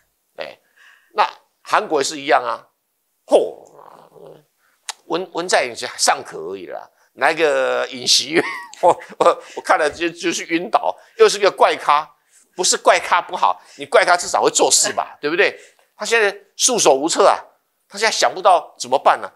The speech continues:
Speaker 1: 美国连加 chip four，他加不加？哎呀，那还，当然他懂，开始讲，哎，派个外长去跟中国大陆啊讲一讲，摸，摸一摸鼻子就回来了，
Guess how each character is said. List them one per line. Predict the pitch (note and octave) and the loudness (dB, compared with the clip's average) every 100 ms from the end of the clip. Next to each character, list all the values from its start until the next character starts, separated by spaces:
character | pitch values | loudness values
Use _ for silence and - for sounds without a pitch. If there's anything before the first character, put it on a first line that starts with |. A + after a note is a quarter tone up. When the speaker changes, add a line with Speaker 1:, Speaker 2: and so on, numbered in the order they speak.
| _ - | _ -10
Speaker 1:
美 | B2 | -2
国 | D3 E3 | 0 0
连 | C#3 D3+ | -4 0
加 | F3 E3+ | 2 2
chip | - - | 0 -4
four， | - F3 - _ - - - - - | -6 -6 -6 _ -14 -12 -12 -12 -12
他 | |
加 | G#2+ - G#2+ | -8 -6 -6
不 | - G2 | -8 -8
加？ | - F#2 D#2+ _ _ _ _ | -4 -4 -4 _ _ _ _
哎 | G#2+ G#2+ A2 G#2+ A2+ G2+ | -6 -4 -2 -4 -4 -6
呀， | F#2 E2+ _ _ _ | -8 -12 _ _ _
那 | - | -10
还， | - F3 G#2+ - _ | -6 -2 -2 -6 _
当 | F3+ F#3 | -2 0
然 | E3+ | 0
他 | F3 | 0
懂， | - F2+ | -2 -4
开 | A#2+ | -4
始 | D3+ A2+ | -4 -6
讲， | G2+ C#2 F2 | -10 -10 -10
哎， | A2 F2+ | -10 -6
派 | - B2+ | -4 -2
个 | B2 | 0
外 | C3+ | -2
长 | A2+ F2+ | -2 -8
去 | A2 | -12
跟 | B2 A#2 | -14 -6
中 | A#2+ | -4
国 | A2 | 0
大 | A2 A2 | 2 2
陆 | G#2 | 0
啊 | F#2+ F#2+ E2+ G#2 | -8 -8 -8 -6
讲 | - C#3 | -2 -2
一 | |
讲， | A#2 G#2+ | -2 -6
摸， | B2 | -6
摸 | C3+ B2 C3+ C#3 | -8 -2 0 2
一 | |
摸 | C#3 | 0
鼻 | C3+ C3+ | -4 -8
子 | A#2+ | -4
就 | A#2+ | -2
回 | A2+ A2 | 0 0
来 | D2 | -4
了， | D#2 | -10